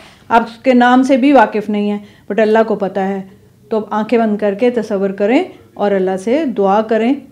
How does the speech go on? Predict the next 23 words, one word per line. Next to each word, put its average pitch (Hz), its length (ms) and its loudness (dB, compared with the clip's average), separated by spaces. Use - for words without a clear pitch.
तो 220 60 -2
आप 220 220 2
देखिएगा 220 720 2
कि 208 60 -6
अल्लाह 202 180 -2
पाक 202 220 -4
उनके 208 320 -2
कान 202 360 -6
और 196 260 -6
आंखें 190 340 -6
और 190 140 -6
मुंह 185 240 -8
बंद 185 220 -6
कर 190 160 -6
देगा 202 400 -4
और 190 100 -4
वो 185 100 -2
आपके 185 260 -6
ख़िलाफ़ 208 480 -6
बोलना 196 480 -2
बंद 196 280 -2
कर 196 140 -4
देंगे, 226 460 0